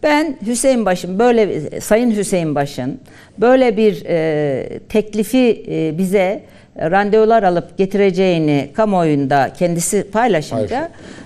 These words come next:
Speaker 1: yani tekrar bir, e, habire yani Cumhur İttifakı'nın karşısında bir şey çıkıyor. E, bir veri oluyor üzerinde çiğnenecek. Onun önüne geçmek için randevu istedim. Gittim. Çok saygı duydum. Çok,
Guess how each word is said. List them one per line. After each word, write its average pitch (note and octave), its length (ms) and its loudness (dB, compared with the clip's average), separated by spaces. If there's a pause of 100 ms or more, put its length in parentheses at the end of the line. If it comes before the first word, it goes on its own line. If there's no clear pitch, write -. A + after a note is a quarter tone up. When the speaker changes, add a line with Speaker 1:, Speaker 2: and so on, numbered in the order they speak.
(140)
Speaker 1:
yani A#3+ 280 -4
tekrar A#3+ 420 2
bir, G3 280 -4
e, D3+ 300 -2
habire F#3+ 560 0
yani E3 460 -2
Cumhur G3 200 -2
İttifakı'nın E3+ 760 -4
karşısında E3+ 800 -6
bir E3 260 -6
şey A3 220 -4
çıkıyor. - 440 -8 (460)
E, A2+ 320 -4
bir D3+ 160 -2
veri G3 460 4
oluyor B2 400 -2
üzerinde D3+ 400 0
çiğnenecek. D3+ 640 -4 (280)
Onun E4+ 160 0
önüne C#4+ 220 4
geçmek C4 400 0
için G#3 220 -6
randevu A#3 280 2
istedim. G3 500 -4
Gittim. F3 420 -6 (380)
Çok - 480 -2
saygı A#3 440 2
duydum. E3 440 0
Çok, C4 220 -4